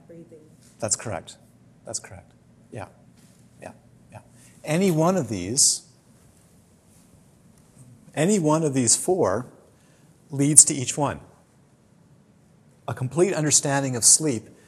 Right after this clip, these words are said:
Speaker 2: is a complete understanding of breathing. A complete understanding of eating is a complete understanding of any one of these, right? Understanding breathing is sexuality. If you breathe really well, fully, you're a fully sexual being.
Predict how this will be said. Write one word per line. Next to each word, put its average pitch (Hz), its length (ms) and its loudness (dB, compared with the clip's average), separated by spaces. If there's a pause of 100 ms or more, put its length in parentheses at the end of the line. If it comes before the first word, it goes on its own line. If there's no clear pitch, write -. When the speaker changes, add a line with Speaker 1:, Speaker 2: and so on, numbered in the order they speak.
(160)
Speaker 2:
is 135 140 0
a 135 40 -4
complete 143 380 -6
understanding 123 560 -8
of 110 80 -10
breathing. 110 340 -8 (1400)
A 117 80 -10
complete 165 380 -2
understanding 139 580 0
of 113 140 -6
eating 143 500 -4 (840)
is 139 120 -2
a 139 40 -2
complete 143 420 -4
understanding 127 460 -2
of 113 140 -8
any 139 200 -4
one 131 180 -2
of 120 60 -2
these, - 400 0 (320)
right? 139 300 -6
Understanding 143 560 -2
breathing 156 400 -4
is - 120 -2
sexuality. 139 720 -2 (200)
If 143 180 -6
you 139 80 -2
breathe 190 400 -2
really 156 300 -2
well, 139 480 -2 (120)
fully, 147 520 0 (560)
you're 160 100 -4
a 180 60 -2
fully 151 260 -2
sexual 135 440 2
being. 208 280 -8